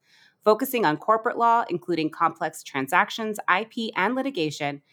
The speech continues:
this lawyer has received recognition from Corporate Counsel, Women Own Law, Texas Lawyer, and other organizations for her work in diversity in the law. Please welcome our next lawyer who leads, Kelly Rittenberry Culhane.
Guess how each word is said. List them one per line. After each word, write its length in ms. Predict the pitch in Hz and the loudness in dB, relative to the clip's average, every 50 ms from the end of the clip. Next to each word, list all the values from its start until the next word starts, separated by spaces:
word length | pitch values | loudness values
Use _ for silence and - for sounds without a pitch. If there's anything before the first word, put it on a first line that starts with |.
| _ _ _ _ | _ _ _ _
this 240 | - 233 277 277 - | 0 0 0 2 2
lawyer 260 | 220 208 208 208 208 | 2 2 2 2 0
has 180 | 190 190 175 - | 0 -2 -2 -2
received 360 | 170 160 160 - 160 156 - | -4 -6 -4 -4 -4 -2 0
recognition 500 | 156 160 - 147 156 151 151 - - 156 | -2 -2 -2 -4 -8 -8 -8 -8 -10 -10
from 160 | 139 - 131 | -10 -10 -10
Corporate 360 | - - - 131 - - - - | -8 -6 -6 -6 -6 -8 -12 -4
Counsel, 580 | - 208 202 208 208 208 208 196 202 202 - _ _ _ _ _ | 0 2 2 2 2 0 0 0 -2 -2 -8 _ _ _ _ _
Women 280 | - 202 220 254 262 254 | 2 2 4 4 2 2
Own 200 | 240 240 240 214 | 0 -2 0 2
Law, 340 | 208 202 196 196 196 208 - _ | 4 6 6 6 4 2 -2 _
Texas 440 | - - 214 226 - - 240 - - | -8 -6 -6 -6 -6 -8 -12 -8 -4
Lawyer, 280 | - 190 180 175 170 165 | -2 0 2 2 2 0
and 200 | - - 180 - - | 0 -2 0 4 4
other 200 | 220 233 254 - | 6 6 6 4
organizations 680 | - 196 - 180 175 160 165 156 147 - 160 151 - | 2 0 0 -2 -4 -4 -4 -6 -6 -8 -10 -12 -10
for 160 | - - 147 | -10 -12 -8
her 160 | 135 151 143 | -6 -6 -4
work 260 | 139 156 165 175 175 - - | 0 0 0 0 -2 -6 -8
in 80 | 151 | -6
diversity 600 | 139 143 135 135 139 135 131 - - 151 147 - | -4 -4 -4 -6 -6 -8 -10 -8 -8 -8 -6 -6
in 100 | - 139 | -6 -6
the 80 | 135 127 | -6 -6
law. 240 | 123 104 82 - - _ _ _ _ _ _ _ _ _ - | -6 -6 -8 -8 -10 _ _ _ _ _ _ _ _ _ -6
Please 240 | - 226 233 - | -4 -2 -2 4
welcome 320 | - 208 202 202 233 233 202 | 6 6 6 6 4 0 2
our 140 | - 151 160 | 2 2 2
next 320 | 160 156 151 151 - - | 2 0 -2 -4 -6 -8
lawyer 240 | 160 156 147 143 143 | -6 -6 -6 -8 -8
who 140 | 127 151 139 | -8 -8 -6
leads, 420 | 139 175 214 247 277 269 - - _ _ _ _ _ | -6 -4 -4 -4 -6 -8 -10 -14 _ _ _ _ _
Kelly 480 | - - 196 202 220 254 269 277 277 - | -2 0 2 2 2 2 0 -2 -6 -6
Rittenberry 540 | 156 180 - 196 208 196 202 196 190 190 180 | -6 -6 -4 -4 -4 -2 -2 -2 -2 -2 -4
Culhane. 600 | - - 170 147 151 139 165 165 175 233 302 320 | -2 -2 0 0 0 0 -2 0 0 0 -2 -2